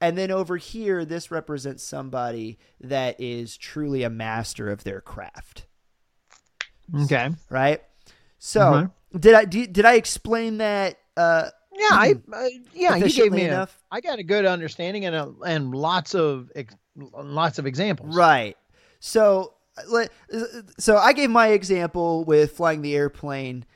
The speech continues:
Speaker 1: Uh, you, you go ahead and, and dive into, to yours that you, you were thinking about.
Speaker 2: Oh, but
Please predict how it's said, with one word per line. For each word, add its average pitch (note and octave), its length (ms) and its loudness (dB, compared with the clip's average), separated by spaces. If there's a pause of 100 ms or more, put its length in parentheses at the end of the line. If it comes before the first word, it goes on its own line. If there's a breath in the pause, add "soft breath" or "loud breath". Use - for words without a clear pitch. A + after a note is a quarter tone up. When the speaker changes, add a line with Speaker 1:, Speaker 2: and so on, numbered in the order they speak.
(180)
Speaker 1:
Uh, C3 440 0 (120)
you, D#3+ 140 -2
you F3 200 -6
go F3+ 120 2
ahead C#3+ 260 2
and, A#2+ 380 -10
and C3 160 -10
dive C3+ 320 0
into, A#2+ 720 -10
to A#2 100 -16
yours G#2 400 -10
that A2 160 -12
you, A2 120 -14
you A2+ 140 -18 (120)
were F3 60 -4
thinking F#3 100 4
about. A3 540 4
Speaker 2:
Oh, D#3+ 1040 0
but C#3+ 220 -6